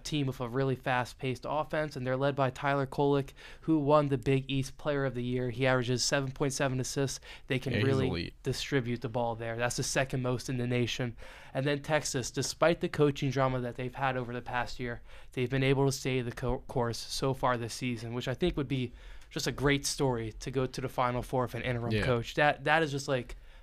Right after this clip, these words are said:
Speaker 1: a narrative
Speaker 2: It's Disney.
Speaker 1: waiting to happen.
Speaker 2: It's Disney, Disney type things.
Speaker 1: They've
Speaker 2: Brendan?
Speaker 1: got,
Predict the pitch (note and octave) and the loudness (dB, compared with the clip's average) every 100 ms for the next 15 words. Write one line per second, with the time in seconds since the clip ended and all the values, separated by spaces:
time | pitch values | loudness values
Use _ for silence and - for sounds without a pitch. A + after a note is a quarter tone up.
0 | - B2 B2+ B2+ C3 B2 A#2 B2+ C3+ D3+ | -8 -4 2 4 4 4 2 6 8 8
1 | D#3 C#3 B2+ B2 B2+ B2+ A#2+ A2+ A#2 A2+ | 8 6 4 4 4 6 6 6 0 2
2 | G2 F2+ E2 - G2 G#2+ G2 D2+ D#2+ - | 0 0 -6 -6 -4 -4 -4 -6 -6 -6
3 | - D#2+ D#2+ - - - - B2 D3+ F3 | -6 -6 -8 -10 -14 -2 4 6 6 4